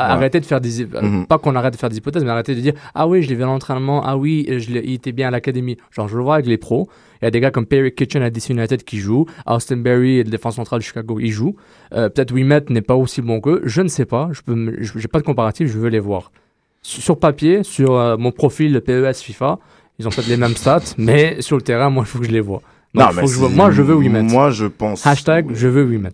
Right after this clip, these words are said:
Speaker 2: Non, mais c'est sûr. <laughs> Hashtag... Non, mais je pense que, euh,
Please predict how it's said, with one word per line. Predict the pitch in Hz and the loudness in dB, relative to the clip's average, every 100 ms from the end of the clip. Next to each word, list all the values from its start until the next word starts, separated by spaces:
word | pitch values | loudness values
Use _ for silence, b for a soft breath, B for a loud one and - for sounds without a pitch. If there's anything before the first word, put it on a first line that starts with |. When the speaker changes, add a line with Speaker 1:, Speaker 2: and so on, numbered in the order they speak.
| - - | -12 -4
Speaker 2:
Non, | 95 | -2
mais | 67 | -2
c'est | - | -8
sûr. | - - | -8 -2
<laughs> | 269 359 - 392 - 392 113 330 - 370 | 0 0 0 0 0 -2 0 -4 -4 -8
Hashtag... | - - 87 - B B - | -6 -8 -8 -10 B B 2
Non, | 117 | 4
mais | 101 98 | 4 2
je | - | 4
pense | 127 - | 2 4
que, | 110 - - | -2 -2 -8
euh, | 78 | -8